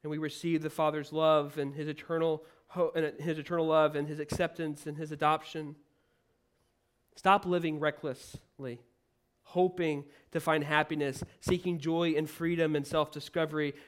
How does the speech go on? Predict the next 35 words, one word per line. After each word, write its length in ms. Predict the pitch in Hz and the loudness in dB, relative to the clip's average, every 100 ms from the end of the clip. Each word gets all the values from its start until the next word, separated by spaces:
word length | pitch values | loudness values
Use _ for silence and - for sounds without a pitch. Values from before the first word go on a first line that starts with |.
| - | -4
You're 120 | 170 | -2
lost 600 | 151 151 165 185 - - | 2 4 4 4 -4 -10
from 220 | - 165 | -6 -4
home, 420 | 147 147 135 131 _ _ _ | -4 -6 -6 -10 _ _ _
and 120 | 147 151 | -6 -4
your 120 | 156 | -4
Father 420 | - 156 160 165 | 0 2 2 0
loves 300 | 156 139 139 | 0 -2 -4
you. 320 | 131 127 123 127 _ _ - | -6 -4 -6 -10 _ _ -8
Return 420 | 160 147 165 156 | -8 -6 -4 -4
to 80 | 156 | -4
him 220 | 147 135 | -6 -6
in 80 | 135 | -8
Christ. 460 | 127 123 127 - _ _ _ _ _ _ _ _ _ _ _ _ _ _ _ _ _ _ _ - - | -10 -12 -14 -20 _ _ _ _ _ _ _ _ _ _ _ _ _ _ _ _ _ _ _ -20 -4
Stop 320 | - 190 202 | 8 10 8
slaving 540 | - - 208 196 202 196 | 6 4 8 8 6 0
with 160 | 185 | -2
works 400 | 160 180 170 - | -2 -2 -2 -6
and 120 | 165 156 | -12 -6
deeds, 440 | 165 165 147 139 | -4 -2 -4 -4
hoping 340 | 165 165 165 | -4 -4 -2
to 60 | 165 | -2
earn 260 | 156 165 156 | 0 0 2
God's 320 | 147 151 151 | 4 4 0
favor 460 | - 170 165 160 | -2 0 0 0
and 100 | 147 | -2
blessings. 540 | 143 151 151 151 143 135 - - | 2 0 0 -4 -6 -10 -18 -4
All 220 | 165 180 190 | 4 6 6
is 120 | 165 | 4
yours 300 | 170 175 165 | 2 0 0
in 80 | 165 | -4
Christ. 540 | 180 175 139 - - _ _ | 0 2 0 -4 -18 _ _
Return 320 | 160 156 175 175 | -10 -6 -4 -2
to 40 | |
God 400 | 170 143 135 143 | 2 4 4 0